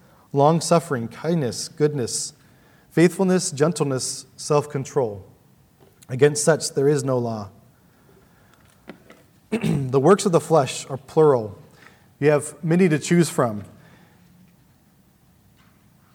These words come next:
There are some that you may do, there are some that you may not do. But they're all there. There's, and there's abundance of them. Now, the fruit of the Spirit,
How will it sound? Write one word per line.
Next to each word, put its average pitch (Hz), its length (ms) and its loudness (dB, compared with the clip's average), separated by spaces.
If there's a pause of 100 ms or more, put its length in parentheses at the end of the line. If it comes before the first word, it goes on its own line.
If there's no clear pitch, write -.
(280)
There 151 160 4
are 143 60 2
some 156 200 0
that 151 160 -2
you 160 60 -2
may 151 160 0
do, 170 180 2
there 165 120 0
are 147 60 2
some 143 220 -2
that 139 120 -4
you 135 120 -6
may 139 140 -2
not 147 240 -2
do. 117 280 -6 (840)
But 147 160 0
they're 147 120 6
all 147 220 6
there. 139 300 2
There's, 135 240 2
and 165 200 -8
there's 151 140 2
abundance 143 460 2
of 127 80 -4
them. 101 240 -8 (840)
Now, 160 100 4
the 156 140 4
fruit 190 360 0
of 165 100 -8
the 147 100 -6
Spirit, 143 420 -2